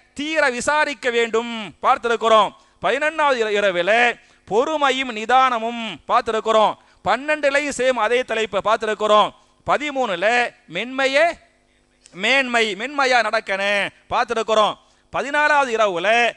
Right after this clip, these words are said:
ஆலோசனை செய்து கொள்வோம் பார்த்திருக்கிறோம். பதினஞ்சாவது இரவுலையும் அதே தலைப்பை பார்த்தோம். பதினாறுல பெருமைப்பட வேண்டாம், பெருமை அடிக்க வேண்டாம் என்று பார்த்திருக்கிறோம். பதினேழாவது இரவுல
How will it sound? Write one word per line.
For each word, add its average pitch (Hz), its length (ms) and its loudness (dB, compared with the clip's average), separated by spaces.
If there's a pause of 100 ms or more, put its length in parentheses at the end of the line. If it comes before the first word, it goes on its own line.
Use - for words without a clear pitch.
(220)
ஆலோசனை 277 800 2
செய்து 247 280 -4
கொள்வோம் 220 600 2 (180)
பார்த்திருக்கிறோம். 214 680 2 (360)
பதினஞ்சாவது 277 640 0
இரவுலையும் 220 640 0 (220)
அதே 254 340 2
தலைப்பை 233 400 -2
பார்த்தோம். 208 520 0 (340)
பதினாறுல 226 920 0 (280)
பெருமைப்பட 277 720 0
வேண்டாம், 208 460 0
பெருமை 302 360 -2
அடிக்க 247 320 -2
வேண்டாம் 202 540 2 (120)
என்று 196 320 -6
பார்த்திருக்கிறோம். 208 580 2 (300)
பதினேழாவது 269 680 2
இரவுல 185 320 0